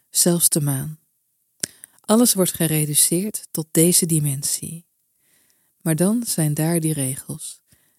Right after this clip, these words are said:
Dat terwijl er wordt gediscussieerd over zogenaamd louter politieke kwesties, er ook mensen omkomen.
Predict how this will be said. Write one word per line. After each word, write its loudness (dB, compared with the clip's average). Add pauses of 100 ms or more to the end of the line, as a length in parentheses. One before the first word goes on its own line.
(160)
Dat -2
terwijl 2
er 0
wordt -2
gediscussieerd -2
over -4
zogenaamd -2
louter -2
politieke -4
kwesties, -4 (560)
er 0
ook -4
mensen 0
omkomen. -2